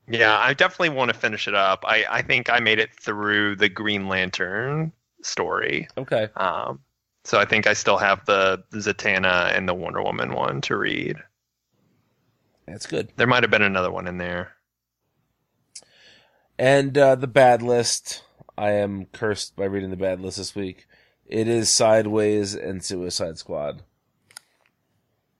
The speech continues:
Speaker 2: We're gonna have to review Suicide Squad fifty next month.
Speaker 1: Mm-hmm. You know, we still don't know who's taking over after, do we? Or if
Speaker 2: No, we
Speaker 1: it's
Speaker 2: don't.
Speaker 1: even continuing.
Speaker 2: I, we know it's at least on hiatus.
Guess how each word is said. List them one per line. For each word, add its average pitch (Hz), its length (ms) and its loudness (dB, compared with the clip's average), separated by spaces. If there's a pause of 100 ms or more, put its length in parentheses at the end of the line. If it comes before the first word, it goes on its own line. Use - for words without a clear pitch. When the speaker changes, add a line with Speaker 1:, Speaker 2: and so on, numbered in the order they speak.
(1400)
Speaker 2:
We're 107 240 -6
gonna 110 140 -4
have 107 200 0
to 113 120 -6
review 98 340 -4
Suicide 95 440 -10
Squad 85 240 -10
fifty 92 320 -14
next 71 220 -18
month. 67 280 -16 (220)
Speaker 1:
Mm-hmm. - 720 0 (920)
You 120 80 -6
know, 127 120 4
we 127 140 -6
still 170 260 -2
don't 156 280 0
know 135 520 0
who's 104 380 -6
taking 113 320 -2
over 120 260 2
after, 110 320 2
do 117 140 -4
we? 101 160 2
Or 98 160 6
if 110 60 4
Speaker 2:
No, 101 60 2
we 104 80 4
Speaker 1:
it's 107 100 2
Speaker 2:
don't. 123 80 4
Speaker 1:
even 117 160 0
continuing. 110 760 0 (400)
Speaker 2:
I, 131 180 0
we 131 300 -4
know 147 280 2
it's 151 160 -6
at 87 100 -8
least 131 420 -6 (100)
on 95 180 -4
hiatus. 92 720 -4